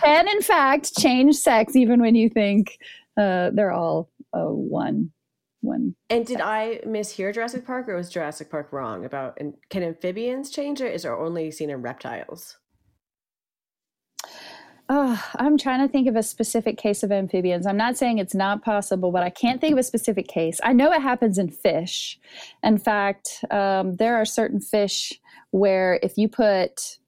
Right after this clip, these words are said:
Speaker 1: you isolate two females, the bigger one will become a male. If you isolate two males, the smaller one will become a female. Um, and then, of course, there are animal, there are fish and other reptiles too that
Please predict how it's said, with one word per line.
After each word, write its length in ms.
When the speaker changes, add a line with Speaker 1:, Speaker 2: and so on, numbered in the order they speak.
Speaker 1:
you 160
isolate 680
two 220
females, 680
the 80
bigger 320
one 200
will 120
become 340
a 60
male. 600
If 60
you 80
isolate 520
two 200
males, 320
the 60
smaller 420
one 160
will 140
become 340
a 80
female. 840
Um, 600
and 160
then, 260
of 120
course, 580
there 240
are 200
animal, 500
there 140
are 120
fish 680
and 120
other 360
reptiles 540
too 360
that 240